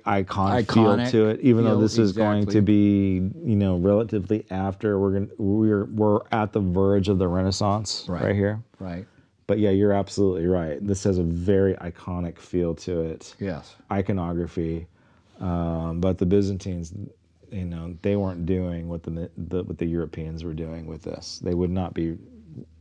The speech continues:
Speaker 1: transcribing the Word of God
Speaker 2: Yeah.
Speaker 1: like this. They would be, they would pro-, be pro-, the priests would be proclaiming it from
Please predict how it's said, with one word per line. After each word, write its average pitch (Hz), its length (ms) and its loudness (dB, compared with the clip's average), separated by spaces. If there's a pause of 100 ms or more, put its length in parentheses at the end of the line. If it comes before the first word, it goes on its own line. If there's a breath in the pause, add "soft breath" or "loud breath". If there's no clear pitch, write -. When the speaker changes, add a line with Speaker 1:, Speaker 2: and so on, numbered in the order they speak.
(500)
Speaker 1:
transcribing 85 720 -4
the 80 80 -10
Word 80 160 -8
of 78 100 -12
God - 320 -12
Speaker 2:
Yeah. 95 220 -2
Speaker 1:
like 85 160 -8
this. - 240 -16
They 90 180 -4
would 82 180 -4
be, 78 260 -6 (960 loud breath)
they 101 120 4
would 98 180 2
pro-, 90 160 -2 (140)
be 107 140 4
pro-, 92 160 -2 (100)
the 110 100 -4
priests 131 360 2
would 104 100 0
be 92 100 2
proclaiming 90 560 -2
it 90 160 -8 (600)
from 90 640 -4